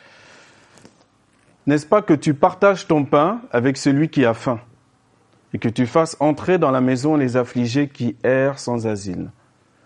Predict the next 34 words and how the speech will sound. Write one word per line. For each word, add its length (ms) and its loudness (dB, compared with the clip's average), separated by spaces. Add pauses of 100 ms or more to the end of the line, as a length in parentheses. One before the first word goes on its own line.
(760)
Quand 100 -2
tu 160 -4
vois 220 2
un 100 2
homme 160 2
nu, 200 2
que 100 -2
tu 160 -2
le 100 0
couvres 500 2
et 60 -6
que 140 -4
tu 160 -4
ne 120 0
te 140 -4
caches 300 -6
pas 180 0
à 60 -2
ta 160 -4
propre 260 -8
chair. 280 -10 (1200)
Alors 100 -4
l'Éternel 520 0
donne 180 2
plusieurs 420 0
exemples 460 -2 (160)
précis, 460 -4
concrets, 480 -4 (1000)
pour 140 -10
pas 180 -2
qu'on 440 -6 (100)
puisse 320 -8
dire, 340 -4
euh, « 260 -8